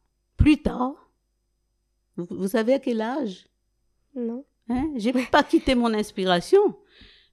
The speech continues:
Speaker 1: J'ai écrit ma première chanson pour faire un album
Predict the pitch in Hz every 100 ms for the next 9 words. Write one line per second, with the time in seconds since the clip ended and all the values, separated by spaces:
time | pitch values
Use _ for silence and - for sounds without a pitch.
0 | - 185 247 240 262 240 220 190 - 285
1 | 269 254 240 - 233 214 - 220 196 180
2 | _ _ _ _ - 196 185 190 180 -
3 | 214 208 185 170 208 269